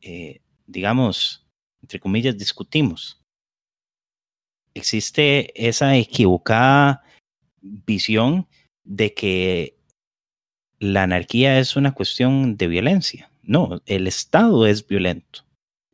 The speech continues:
Y la anarquía o los anarcocapitalistas somos primeramente pacifistas. Eh, de los primeros, Lysander Spooner,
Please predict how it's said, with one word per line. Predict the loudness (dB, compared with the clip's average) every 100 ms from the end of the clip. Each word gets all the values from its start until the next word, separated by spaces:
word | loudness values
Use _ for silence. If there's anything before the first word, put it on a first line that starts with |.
| _ _ _
Y | -4 0
la | 0
anarquía | 0 -4 -2 2 2 2
o | 2 2
los | 0 -2
anarcocapitalistas | -4 -4 -6 -10 -12 -12 -6 -6 -6 -4 -4
somos | -2 0 0 0 -2 -10 _ _ _ _ _ _ _ _ _
primeramente | -2 2 2 2 2 0 -6 -8 -10 _ _
pacifistas. | -2 -2 -2 -4 -4 -6 -12 -14 -14 -20 _ _ _ _ -6
Eh, | -2 0 -2 -4
de | 0
los | 0 0
primeros, | -2 0 2 4 2
Lysander | 2 0 2 2 2
Spooner, | -2 0 2 2 0